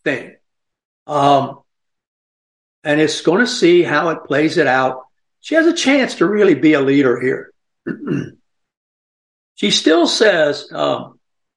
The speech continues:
um, she's, she's, um, back then, of course, she was protesting. She wasn't gonna even come out of the locker room for the national anthem. And she had said then,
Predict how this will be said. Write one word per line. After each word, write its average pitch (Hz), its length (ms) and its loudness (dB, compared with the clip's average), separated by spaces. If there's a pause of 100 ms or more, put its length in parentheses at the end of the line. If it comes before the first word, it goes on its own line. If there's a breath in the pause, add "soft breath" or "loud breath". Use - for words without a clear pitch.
(220)
um, 139 520 -8 (1400)
she's, - 560 -2
she's, 170 320 0
um, 131 320 -4 (640)
back 185 240 -2
then, 240 260 0
of 147 140 -6
course, 147 260 0
she 147 120 0
was 139 120 0
protesting. 147 840 -2 (340)
She - 140 -10
wasn't 160 320 2
gonna 180 180 2
even 185 300 0
come 165 180 -4
out 175 140 0
of 160 40 -4
the 156 60 -4
locker 156 460 -2
room 123 420 0 (380)
for 147 80 -2
the 143 80 2
national 135 400 -2
anthem. 131 500 -4 (500)
And 160 140 -4
she - 160 2
had 175 140 2
said 160 360 -2
then, 160 540 0